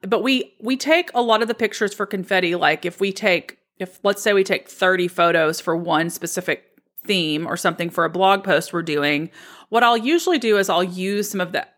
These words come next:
the outtake photos that, like, we weren't able to use for that specific blog post, and I'll use them for rhythm.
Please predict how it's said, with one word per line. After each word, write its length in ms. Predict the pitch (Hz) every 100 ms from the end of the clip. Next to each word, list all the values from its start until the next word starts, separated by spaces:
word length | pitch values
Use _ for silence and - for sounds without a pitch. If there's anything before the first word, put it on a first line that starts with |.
| -
the 140 | 170 -
outtake 600 | 175 175 - 196 156 -
photos 500 | 165 165 165 151 160
that, 140 | 175
like, 220 | - 147 -
we 120 | 175
weren't 340 | 165 180 180
able 220 | 180 160
to 140 | 160 185
use 240 | 165 170
for 120 | -
that 200 | 156 156
specific 440 | - 170 180 175 -
blog 300 | 147 147 170
post, 340 | 233 254 277 -
and 100 | 175
I'll 140 | 180
use 320 | 185 180 175
them 360 | 175 165 147 156
for 200 | - 160
rhythm. 460 | 175 165 92 -